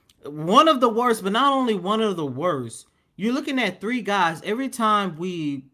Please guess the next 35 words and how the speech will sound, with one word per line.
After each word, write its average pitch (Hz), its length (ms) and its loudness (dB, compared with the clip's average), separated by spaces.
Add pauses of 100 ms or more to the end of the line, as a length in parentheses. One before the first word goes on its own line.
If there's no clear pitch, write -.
(220)
criticize 170 760 -2
them 131 180 -4
and 127 100 -8
critique 190 520 -10
them, 135 180 -6
one 185 160 -4
of 220 80 -2
the 214 80 -6
things 185 280 -8
that 156 100 -6
we 151 100 -8
always 151 420 -2
go 131 160 -8
back 143 340 -8
to 131 240 -6
is 120 340 -8 (240)
the 156 100 -6
fact 170 380 0
that 147 240 -6
this 156 180 -8
organization 156 760 -6
failed 190 400 -2
this 160 140 -10
whole 170 160 -8
entire 156 320 -6
draft 220 360 -6
class 151 260 -4
because 156 500 -8 (280)
they 175 140 0
never 196 420 2
had 160 360 0
stability. 151 720 -4
They 143 140 -2
never 190 580 -2 (280)
really 160 540 -2